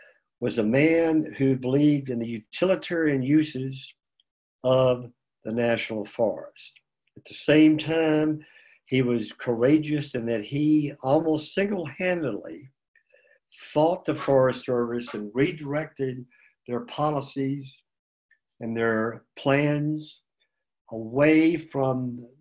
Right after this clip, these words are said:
tree harvesting, which was prominent in the post-World War Two era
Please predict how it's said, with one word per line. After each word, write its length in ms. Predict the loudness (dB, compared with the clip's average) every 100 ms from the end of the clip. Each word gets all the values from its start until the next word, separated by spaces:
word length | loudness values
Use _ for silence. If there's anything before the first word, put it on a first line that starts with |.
| _ _ _ _
tree 360 | -12 0 2 2
harvesting, 920 | -2 0 0 0 -6 -12 -16 -16 -20 _ _ _ _ _ -4
which 240 | -4 -2
was 300 | -4 -4 -10 -18
prominent 680 | -10 -4 -2 0 -2 -4 -8
in 220 | -10 -8
the 180 | -6 -8
post-World 680 | -4 -4 -4 -8 -4 -2 0
War 240 | -2 -4
Two 300 | -6 -8 -6 -4
era 440 | -4 -2 -4 -6